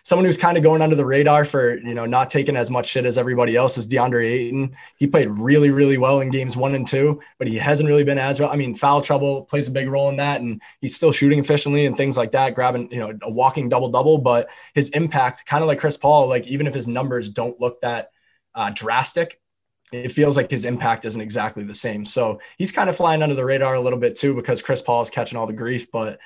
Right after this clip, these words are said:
I mean, listen, they're, the Suns are one of the best teams in the N B A, like, overall teams, and the way that they move the ball, like, the synergy that they have when they're passing the ball sometimes is, like, it's literally magical. And,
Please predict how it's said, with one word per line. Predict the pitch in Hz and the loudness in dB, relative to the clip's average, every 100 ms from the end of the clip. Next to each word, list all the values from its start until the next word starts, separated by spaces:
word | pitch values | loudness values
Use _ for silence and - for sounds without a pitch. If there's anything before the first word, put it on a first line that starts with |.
| - - - | -20 -20 -10
I | 120 | -6
mean, | 117 113 | -4 -2
listen, | 123 117 | -2 -2
they're, | 117 180 240 - _ _ - - _ _ - | 2 4 2 -8 _ _ -20 -20 _ _ -16
the | 127 131 | -6 -2
Suns | 170 190 180 | 0 2 2
are | 143 123 | 2 0
one | 123 135 | -2 -4
of | |
the | 123 | -2
best | 117 131 135 - _ | -2 -2 -4 -6 _
teams | - 123 104 101 | -6 -4 -4 -8
in | 110 110 | -10 -10
the | |
N | 107 | -8
B | 107 | -8
A, | 98 | -6
like, | 104 110 | -6 -6
overall | 127 139 139 123 113 | -2 0 2 2 0
teams, | - 113 104 104 | -4 -6 -8 -8
and | 123 120 | -6 -4
the | |
way | 123 160 | 2 2
that | 170 | 2
they | 160 | 0
move | 139 143 | 2 0
the | 120 | -2
ball, | 120 123 127 | 0 0 0
like, | 113 - | -4 -6
the | |
synergy | - 147 147 135 | -4 -2 -2 -2
that | 139 | -2
they | 117 123 | 2 2
have | 120 120 | 2 0
when | 117 | -2
they're | 113 113 | -6 -2
passing | 123 117 131 | -2 0 -2
the | 107 | -2
ball | 113 117 | 0 0
sometimes | 147 123 135 135 135 110 | -2 -2 0 0 -4 -6
is, | 107 | -6
like, | 117 110 110 _ _ - | -4 -4 -6 _ _ -16
it's | 113 123 | -10 -2
literally | 139 117 | -2 0
magical. | 110 120 101 95 98 _ _ | -2 -4 -6 -14 -20 _ _
And, | 127 127 117 110 | -6 -4 -4 -6